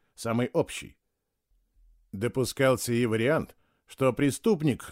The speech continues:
спугнутый активными действиями следователей в окрестностях Сиэтла, начал увозить трупы подальше, за пределы своей охотничьей зоны. Ведь по всему округу Кинг бродили теперь скауты,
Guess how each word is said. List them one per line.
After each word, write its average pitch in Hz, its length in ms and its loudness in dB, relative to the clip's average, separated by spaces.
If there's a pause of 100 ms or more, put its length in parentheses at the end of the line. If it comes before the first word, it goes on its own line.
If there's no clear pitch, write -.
спугнутый 170 640 2
активными 151 680 2
действиями 131 640 2
следователей 120 880 0 (180)
в 110 100 -2
окрестностях 117 760 -2
Сиэтла, 143 560 0 (400)
начал 170 440 0
увозить 151 480 2
трупы 160 340 2
подальше, 107 640 0 (300)
за 127 220 0
пределы 135 480 2
своей 131 380 0
охотничьей 117 800 -4
зоны. 104 360 -4 (640)
Ведь 131 280 2
по 143 120 2
всему 156 340 2
округу 147 560 2
Кинг 175 440 0 (280)
бродили 139 480 2
теперь 143 340 0
скауты, 147 680 0